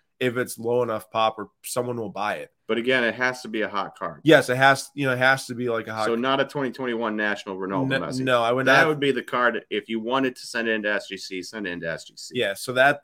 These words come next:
Speaker 1: I, that's a good point. I'm glad he brought that up. Like, I was thinking your Topps Chrome orange number out of twenty-five of Ronaldo.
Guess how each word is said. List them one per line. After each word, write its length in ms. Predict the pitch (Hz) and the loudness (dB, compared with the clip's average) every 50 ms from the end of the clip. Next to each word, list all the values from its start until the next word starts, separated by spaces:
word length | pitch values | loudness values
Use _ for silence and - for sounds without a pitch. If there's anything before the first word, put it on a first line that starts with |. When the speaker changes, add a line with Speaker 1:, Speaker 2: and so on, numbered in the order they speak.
| - | 0
Speaker 1:
I, 300 | 131 131 131 127 123 117 120 | 4 4 6 4 4 0 -2
that's 220 | 123 127 123 123 - | 0 -2 -2 -2 -4
a 40 | 113 | -6
good 180 | 123 135 131 | -4 -4 -4
point. 200 | _ - 123 110 | _ -4 -4 -4
I'm 40 | 107 | -2
glad 160 | 104 117 117 117 | -2 -2 -2 -2
he 60 | 113 | -2
brought 280 | 98 117 113 110 - | -4 -4 -4 -4 -2
that 60 | 113 107 | -4 -4
up. 120 | 95 - | -4 -4
Like, 140 | 110 107 113 123 | -4 0 4 6
I 80 | 147 | 6
was 200 | 160 165 147 - | 8 6 4 2
thinking 540 | - - 135 123 - 117 113 107 104 98 92 _ _ _ _ _ _ _ _ | 0 -2 -2 -2 -2 -4 -4 -4 -6 -8 -14 _ _ _ _ _ _ _ _
your 100 | - 135 | -4 -4
Topps 400 | 127 - - - 127 127 127 - | -4 -2 0 2 2 2 2 -2
Chrome 600 | - - - - 135 123 120 113 107 101 104 92 - _ _ _ - | -8 -10 -4 0 2 2 2 2 0 -4 -6 -10 -14 _ _ _ -6
orange 300 | 120 120 120 120 113 104 | -4 -2 -2 -4 -4 -6
number 160 | 113 113 113 | -6 -2 -2
out 120 | 110 104 - 110 | -2 -2 -2 0
of 200 | 113 113 110 - | 0 0 0 -2
twenty-five 500 | 117 117 113 113 101 - 113 107 107 101 | -6 -10 -10 -10 -6 -4 -2 -2 -2 -4
of 80 | 101 | -6
Ronaldo. 520 | 101 101 98 101 101 98 95 90 87 78 | -10 -10 -8 -6 -4 -4 -4 -6 -8 -12